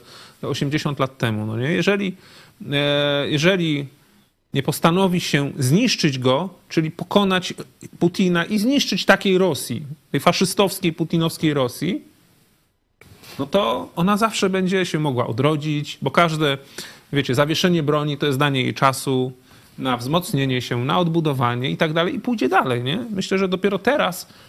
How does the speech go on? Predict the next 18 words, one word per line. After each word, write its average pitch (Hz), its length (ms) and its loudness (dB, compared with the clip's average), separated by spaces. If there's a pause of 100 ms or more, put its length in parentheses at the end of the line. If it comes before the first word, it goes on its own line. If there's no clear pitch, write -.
(140)
Zachód 190 500 0
to, 180 380 -2 (340)
y, - 80 -6 (200)
no, 151 360 -2 (140)
zaczynał, 165 580 -2
za-, 165 180 0
zaczął 170 280 0
widzieć, 165 320 0
myślę, 143 260 -2
tak, - 300 -2 (640)
może 147 200 2
jeszcze 175 240 2
też 185 160 0
nie 190 100 2
na 180 100 2
sto 180 180 -2
procent, 127 500 -2
nie? 156 200 -4